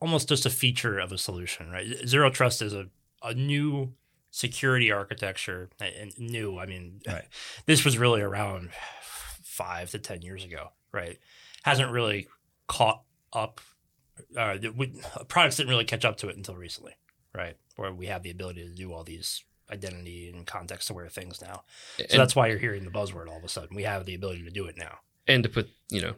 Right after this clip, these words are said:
Speaker 3: to address the elephant in the room, people are thinking about it because people worked from home for two years.
Speaker 1: Right.
Speaker 3: You,
Speaker 2: Yep.
Speaker 3: you know, they
Speaker 1: Yep.
Speaker 3: had many incidents caused by loosening, you know, network access and things of that sort.
Speaker 1: Mm-hmm.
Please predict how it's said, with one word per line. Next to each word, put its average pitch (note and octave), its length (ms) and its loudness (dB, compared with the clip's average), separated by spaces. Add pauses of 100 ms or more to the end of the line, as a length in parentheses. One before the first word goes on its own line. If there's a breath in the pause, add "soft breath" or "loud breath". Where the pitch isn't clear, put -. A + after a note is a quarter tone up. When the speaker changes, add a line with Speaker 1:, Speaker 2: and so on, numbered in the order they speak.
Speaker 3:
to - 100 -6
address G2 280 0
the - 80 -2
elephant A#2 340 4
in - 60 -8
the D#2 80 -4
room, E2 320 -2
people D#3+ 240 0
are F2 80 2
thinking F3 340 6
about F2 260 4
it E2+ 140 -2
because F#2 380 -2 (540)
people F2+ 260 -4
worked E2 200 -6
from E2+ 120 -4
home F2+ 180 -2
for - 100 -10
two F#2 160 -4
years. C2 440 -4
Speaker 1:
Right. F2+ 280 -4 (120)
Speaker 3:
You, A2 220 4
Speaker 2:
Yep. - 20 2
Speaker 3:
you A2 160 6
know, G2 120 6
they A2 160 8
Speaker 1:
Yep. A2 40 8
Speaker 3:
had G#2 320 6 (180 loud breath)
many F2+ 540 0
incidents C3 520 6
caused A#2 440 4
by A#2+ 180 8
loosening, A2+ 720 2
you G#2+ 160 -2
know, G2+ 140 2
network G#2 360 0
access - 440 0
and - 80 -4
things F2 240 -2
of - 80 -12
that E2+ 180 0
sort. - 240 -6 (160)
Speaker 1:
Mm-hmm. F#2+ 260 -8